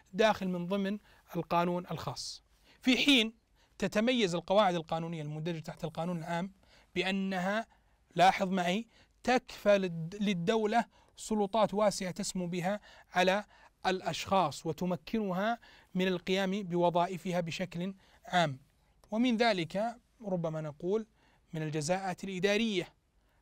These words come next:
التي ربما يكون الإنسان موظفا في داخل الدولة، فيجب عليه أن يلتزم بالأشياء التي تنظم هذه، تنظمها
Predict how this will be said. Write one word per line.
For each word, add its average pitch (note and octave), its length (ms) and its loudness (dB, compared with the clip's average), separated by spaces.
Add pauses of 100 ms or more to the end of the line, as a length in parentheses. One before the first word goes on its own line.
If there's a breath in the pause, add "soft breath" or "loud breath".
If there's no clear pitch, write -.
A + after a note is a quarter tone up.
(260)
التي D#3 480 -6 (120)
ربما D3 280 -10
يكون D3 240 -12
الإنسان C#3+ 280 -10
موظفا F#3 560 -4 (540 soft breath)
في D3+ 180 -8
داخل D#3+ 320 -2
الدولة، E3+ 400 -4 (320 soft breath)
فيجب D3 420 -6
عليه D#3 440 -8
أن D3 100 -10
يلتزم F#3 560 -6 (360 soft breath)
بالأشياء E3 400 -6
التي D3 240 -8
تنظم D3+ 420 -10
هذه، D3 440 -8 (260 soft breath)
تنظمها D#3 600 -6